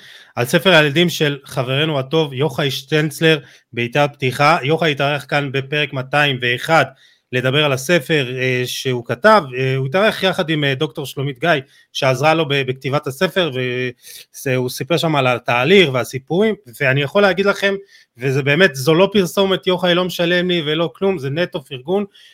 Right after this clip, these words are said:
ואני, אה, קראתי את הספר יחד עם הילד שלי, ניתאי, שעוד מעט, אה, חוגג שמונה, ו-, וזה פרק, זה, זה, זה ספר פשוט מדהים, הוא כתוב בצורה, אה, אה, אדירה,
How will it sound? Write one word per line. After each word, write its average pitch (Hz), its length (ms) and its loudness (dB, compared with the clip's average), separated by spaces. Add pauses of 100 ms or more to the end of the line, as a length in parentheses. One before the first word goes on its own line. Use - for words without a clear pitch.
(140)
ואני, 135 1080 0
אה, 135 240 0
קראתי 156 300 0
את 202 100 -6
הספר 175 480 -2 (120)
יחד 156 360 -2
עם 147 140 -4
הילד 147 300 0
שלי, 139 320 -6
ניתאי, 139 420 0 (380)
שעוד 131 320 -2
מעט, 139 300 -2
אה, 131 100 0
חוגג 127 360 -4
שמונה, 165 460 2 (420)
ו-, 113 440 0 (140)
וזה 127 260 0
פרק, 175 480 2
זה, 127 240 -6
זה, 127 180 -6
זה - 160 -8
ספר 180 460 0
פשוט 165 320 -8
מדהים, 147 400 4 (360)
הוא 131 140 -10
כתוב 180 360 -2
בצורה, 160 500 0 (160)
אה, 131 200 -2 (120)
אה, 123 260 -2
אדירה, 131 480 2